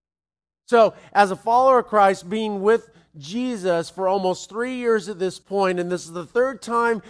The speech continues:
that he has told you this, you know, you're thinking maybe it's starting to, to sink in. But this kind of goes to, to the, the question or the, what we talked about last week, the difference between hearing someone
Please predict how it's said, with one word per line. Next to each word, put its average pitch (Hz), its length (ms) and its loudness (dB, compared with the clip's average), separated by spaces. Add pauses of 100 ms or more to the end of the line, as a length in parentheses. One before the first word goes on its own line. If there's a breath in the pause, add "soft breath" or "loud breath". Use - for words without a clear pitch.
(160 loud breath)
that 202 180 0
he 196 140 -6
has 190 180 -4
told 208 440 -6
you 196 120 -10
this, 175 380 -2 (580)
you 190 120 -4
know, 196 80 2
you're 190 120 -2
thinking 202 400 -2
maybe 233 380 0
it's 214 140 -2
starting 190 500 -4
to, 170 280 -2
to 165 600 -8 (160)
sink 175 540 -8
in. 117 320 -12 (920)
But 202 120 0
this 226 180 2
kind 233 180 -2
of 196 100 -6
goes 226 420 0 (280 soft breath)
to, 202 420 2 (280 soft breath)
to 226 240 -6
the, 175 480 2
the 160 160 -4
question 165 880 -4
or 160 160 0
the, 160 100 -6
what 175 220 0
we 180 80 -6
talked 180 340 -4
about 160 280 0
last 165 340 -2
week, 180 240 -6
the 160 80 -8
difference 202 480 -4
between 170 600 -10
hearing 208 600 0
someone 220 720 -2